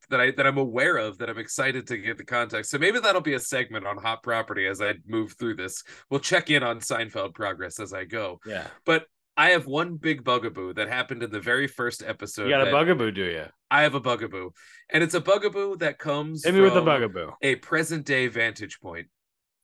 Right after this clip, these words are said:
Speaker 1: Jerry's apartment, according to him in the very first episode, is a piece of shit because his refrigerator can't preserve soft cheeses. Uh, his radiator never turns off. You gotta do, you gotta turn on the shower water and then go do all your shopping and then come back so that the water's warm.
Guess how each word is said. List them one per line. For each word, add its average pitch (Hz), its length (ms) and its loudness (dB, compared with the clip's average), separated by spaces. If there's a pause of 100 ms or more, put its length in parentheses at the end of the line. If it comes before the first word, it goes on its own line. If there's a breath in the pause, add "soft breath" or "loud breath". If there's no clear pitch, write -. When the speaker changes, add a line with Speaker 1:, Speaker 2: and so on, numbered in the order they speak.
(360)
Speaker 1:
Jerry's 160 420 4
apartment, 117 580 -2
according 135 420 -2
to 120 80 -2
him 113 240 -2
in 104 60 -10
the 101 80 -6
very 113 240 0
first 107 280 -6
episode, 107 460 -6
is 101 220 -12
a 98 40 -16
piece 113 280 -10
of 110 80 -8
shit 90 280 -8 (380 loud breath)
because 123 320 -4
his 113 180 -6
refrigerator 156 680 2
can't 135 340 -4 (240)
preserve 123 360 -4
soft 127 300 -4
cheeses. 131 500 -4 (360 loud breath)
Uh, 110 180 2
his 113 180 -4
radiator 135 540 4
never 123 260 -2
turns 120 360 -6
off. 117 340 -2 (260 loud breath)
You 127 120 -4
gotta 160 200 4
do, 151 140 -2
you 147 140 -2
gotta 165 180 2
turn 160 240 -2
on 147 140 -2
the 123 40 -8
shower 139 400 -2
water 139 300 0
and 123 100 -4
then 113 140 -6
go 123 160 -2
do 123 180 -4
all 120 140 -2
your 113 120 -8
shopping 120 520 -6
and 110 80 -8
then 107 100 -6
come 110 220 -2
back 113 260 0
so - 140 -10
that 101 80 -12
the 104 60 -14
water's 104 280 -2
warm. 113 340 -6